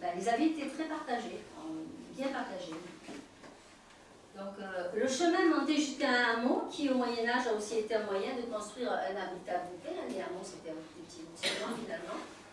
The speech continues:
Et ces maisons aujourd'hui anciennes, ben, elles constituent, euh, euh, un patrimoine vernaculaire, c'est-à-dire qui obéit dans chaque région,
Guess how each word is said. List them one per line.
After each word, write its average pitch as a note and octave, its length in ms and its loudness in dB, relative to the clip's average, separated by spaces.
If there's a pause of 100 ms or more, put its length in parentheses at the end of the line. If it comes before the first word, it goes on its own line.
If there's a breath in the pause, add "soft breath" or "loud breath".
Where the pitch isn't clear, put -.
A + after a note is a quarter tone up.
(200)
Et A#3 60 -6
ces B3+ 160 -2
maisons B3 320 2
aujourd'hui A3 320 2
anciennes, G#3 580 0
ben, G3 140 -2
elles G3 180 -8
constituent, A3 580 -6
euh, F3 160 2 (440 loud breath)
euh, G3+ 300 -2
un G3 60 -4
patrimoine A#3+ 500 0
vernaculaire, F#3+ 800 -2
c'est-à-dire - 340 -6
qui - 240 -4
obéit G3 500 -2
dans F3+ 120 -6
chaque F#3 340 -10
région, F#3+ 400 -8